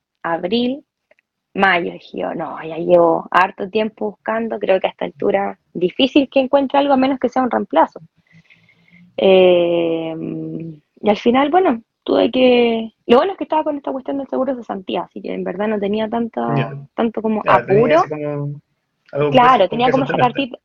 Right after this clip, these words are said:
Speaker 1: esa cartita bajo la manga. Pero a la vez también a mí no me gusta quedarme de brazos cruzados y, y esperar a que las cosas que lleguen. Entonces, ¿qué hice? Cuidé, mira, como tenía mis dotes de asistente párvulo, <laughs> eh, cuidé a una chiquitita que tenía un año, dos meses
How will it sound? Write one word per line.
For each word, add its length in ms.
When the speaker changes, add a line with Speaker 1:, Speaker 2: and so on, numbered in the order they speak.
Speaker 1:
esa 220
cartita 360
bajo 180
la 100
manga. 300
Pero 440
a 100
la 120
vez 120
también 340
a 60
mí 100
no 80
me 100
gusta 240
quedarme 360
de 60
brazos 240
cruzados 560
y, 200
y 100
esperar 320
a 60
que 80
las 120
cosas 260
que 120
lleguen. 260
Entonces, 420
¿qué 120
hice? 340
Cuidé, 500
mira, 260
como 260
tenía 320
mis 180
dotes 320
de 440
asistente 460
párvulo, 380
<laughs> 360
eh, 200
cuidé 240
a 40
una 160
chiquitita 340
que 100
tenía 380
un 180
año, 220
dos 140
meses 360